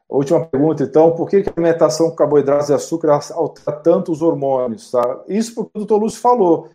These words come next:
quando você come muito carboidrato e açúcar, você tem resistência insulínica, quando você tem resistência insulínica, você vai ter o S H B G ácido, você vai ter o S H B G com alteração das isoformas, você vai ter alteração da função dos hepatócitos, então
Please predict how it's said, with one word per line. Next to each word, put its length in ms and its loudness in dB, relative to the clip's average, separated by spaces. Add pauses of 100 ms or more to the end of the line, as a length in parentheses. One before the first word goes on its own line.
(120)
quando 160 -6
você 100 -4
come 160 -2
muito 160 -8
carboidrato 640 0
e 20 0
açúcar, 520 -2
você 100 -8
tem 160 -14
resistência 340 -6
insulínica, 720 -2 (200)
quando 180 -6
você 80 -4
tem 80 -2
resistência 280 -2
insulínica, 360 -4
você 280 -4
vai 160 2
ter 380 0 (220)
o 80 -2
S 180 0
H 140 0
B 160 0
G 180 0
ácido, 800 0 (260)
você 160 -12
vai 200 -2
ter 160 2
o 40 6
S 140 -2
H 100 -2
B 120 0
G 100 -4
com 120 -4
alteração 420 0
das 160 -4
isoformas, 720 -2
você 260 -8
vai 180 0
ter 120 -2
alteração 560 0
da 100 2
função 380 -10
dos 80 -6
hepatócitos, 720 0
então 260 -6